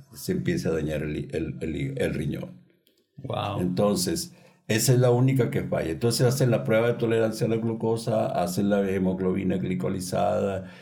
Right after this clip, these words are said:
Speaker 1: y siempre reporta doscientos veinte, doscientos treinta. Entonces dice, "Tú tienes un problema de diabetes o eres prediabético".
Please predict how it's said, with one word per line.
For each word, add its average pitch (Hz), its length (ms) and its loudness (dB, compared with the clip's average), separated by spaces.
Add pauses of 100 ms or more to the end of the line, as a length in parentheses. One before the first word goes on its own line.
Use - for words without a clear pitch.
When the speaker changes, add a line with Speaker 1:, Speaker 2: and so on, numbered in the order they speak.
(200)
Speaker 1:
y - 100 -4
siempre 120 520 2
reporta 101 580 0
doscientos 90 600 -2
veinte, 98 320 -2
doscientos 90 500 -4
treinta. 98 360 -2
Entonces 90 420 -4
dice, - 140 -4
"Tú 110 140 -4
tienes 110 360 -2
un 95 120 -2
problema 78 420 -2
de 78 140 0
diabetes 90 540 -4
o 78 100 2
eres 82 220 0
prediabético". 90 1040 -2